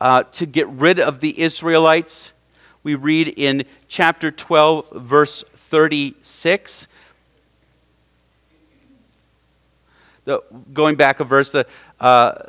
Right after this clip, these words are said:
the, the people of Israel had also done what Moses told them, for they had asked the Egyptians for silver and gold jewelry and for clothing. And the Lord had given the people favor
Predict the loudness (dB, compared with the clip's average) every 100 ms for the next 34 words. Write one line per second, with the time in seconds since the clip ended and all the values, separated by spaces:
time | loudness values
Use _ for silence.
0 | -20 _ _ _ -12 -6 -4 -4 -8 -8
1 | -4 -2 0 0 0 0 2 2 0 -4
2 | 0 0 0 0 0 0 -6 -8 -6 -4
3 | -8 -8 -4 -4 -4 -2 -2 -2 -12 -12
4 | -12 -8 -6 -6 -6 -8 -8 -10 -8 -4
5 | -2 0 -2 -2 -6 -8 -6 -4 -6 -10
6 | -8 -6 -4 -6 -6 -8 -8 -8 -8 0
7 | 2 2 -2 -6 -10 -20 -20 -10 -4 -2
8 | -2 0 0 2 0 -4 -6 -6 -8 -12
9 | -12 -12 -14 -14 -8 -6 -4 -6